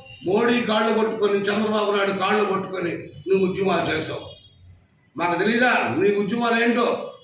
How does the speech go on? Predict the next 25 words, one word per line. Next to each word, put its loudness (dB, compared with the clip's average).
నీవు 2
చేసే 4
ఉద్యమాలకి 2
నీకు 2
డబ్బులు 2
కానీ, 2
నీ 2
యొక్క, 2
నీ 4
మీటింగ్ 2
జనాలు 2
రావడానికి 4
కానీ 2
ఎవరు 0
సపోర్ట్ 0
చేశారు? 2
అగ్రవర్ణ 0
మనువాద 2
పార్టీలు. 0
వాళ్ళు 0
బస్సులు -2
పెడితే 0
మీ 0
జనాలు 0
వచ్చారు. -6